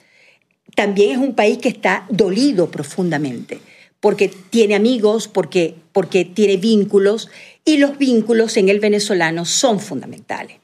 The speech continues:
son los que realmente nos mueven. Esta oportunidad, o sea, no estamos en, en el, en la oportunidad de la quietud. Yo creo que esta es la oportunidad precisamente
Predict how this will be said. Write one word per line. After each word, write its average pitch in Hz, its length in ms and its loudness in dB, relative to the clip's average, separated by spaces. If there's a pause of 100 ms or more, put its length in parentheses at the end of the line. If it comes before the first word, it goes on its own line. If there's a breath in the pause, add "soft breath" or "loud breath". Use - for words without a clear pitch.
son 220 240 0
los 233 120 0
que 202 120 0
realmente 165 560 -2
nos 143 180 -10
mueven. 156 300 -12 (1200 loud breath)
Esta 370 300 0
oportunidad, 214 880 0 (580)
o 175 80 -2
sea, 247 320 0
no 277 240 4
estamos 311 840 0
en, 214 600 2 (160)
en 202 280 4
el, 190 260 2
en 226 140 2
la 220 80 4
oportunidad 208 600 2
de 285 100 -2
la 226 180 0
quietud. 175 640 0 (640 soft breath)
Yo 220 100 4
creo 339 160 2
que 349 80 2
esta 349 140 0
es 330 140 0
la 277 220 4
oportunidad 208 840 2
precisamente 277 1000 -2